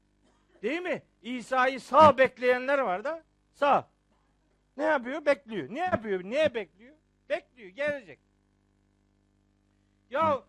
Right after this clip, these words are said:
bir kere okumaz mısın şu Maide suresi yüz on altı, yüz on yedi, yüz on sekiz, yüz on dokuzuncu ayetler? Allah'ını seversen bir kere oku be. Hazreti İsa'ya Cenab-ı Hak sorgulayacak mahşerde. Ona diyecek ki,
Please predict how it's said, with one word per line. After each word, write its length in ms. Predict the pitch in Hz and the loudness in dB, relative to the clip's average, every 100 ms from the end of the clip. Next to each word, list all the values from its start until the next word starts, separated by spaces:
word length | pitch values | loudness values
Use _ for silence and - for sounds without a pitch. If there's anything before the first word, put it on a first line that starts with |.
| _ - | _ -2
bir 140 | 392 | 0
kere 260 | - 311 294 | 4 6 6
okumaz 460 | 294 294 302 311 | 4 0 -2 -2
mısın 280 | 269 208 247 | -4 -12 -12
şu 160 | 185 254 | -12 -6
Maide 440 | 247 247 247 240 | -2 -2 -2 -6
suresi 400 | - 247 226 190 | -6 -8 -8 -8
yüz 160 | 247 240 | -10 -8
on 120 | 262 | -4
altı, 300 | 240 214 214 | -2 -2 -4
yüz 180 | 226 220 | -14 -10
on 140 | 247 | -10
yedi, 240 | 226 214 208 | -8 -10 -10
yüz 180 | 233 240 | -12 -12
on 140 | 240 | -12
sekiz, 340 | 190 202 202 - _ - | -12 -14 -16 -20 _ -18
yüz 160 | 240 | -10
on 180 | 269 247 | -8 -6
dokuzuncu 500 | 220 196 196 202 196 | -10 -10 -16 -10 -6
ayetler? 280 | 190 - 220 | -4 -4 -2
Allah'ını 440 | 285 330 370 381 311 | 0 2 2 0 -2
seversen 460 | 269 240 185 208 - _ | -2 -2 -6 -12 -16 _
bir 100 | 320 | -6
kere 200 | 277 240 | -2 0
oku 280 | 196 160 143 | -2 -6 -10
be. 120 | 123 - _ _ _ _ _ _ _ _ _ _ _ _ _ _ _ _ _ _ | -12 -14 _ _ _ _ _ _ _ _ _ _ _ _ _ _ _ _ _ _
Hazreti 420 | 208 247 277 277 | -6 -2 -2 -2
İsa'ya 760 | 269 240 277 269 254 254 208 - _ _ _ | -6 -2 4 6 6 6 2 -2 _ _ _
Cenab-ı 400 | 220 254 269 254 | -4 0 2 4
Hak 180 | 262 262 | 2 0
sorgulayacak 800 | _ - 254 240 254 262 240 247 208 | _ -2 0 -2 -8 -6 -4 -4 -2
mahşerde. 600 | 202 - 170 131 104 - _ _ _ _ _ | -6 -4 -8 -8 -12 -20 _ _ _ _ _
Ona 280 | 214 233 220 | -4 -2 -2
diyecek 400 | 247 240 320 - | -4 -4 -6 -8
ki, 220 | 175 | -12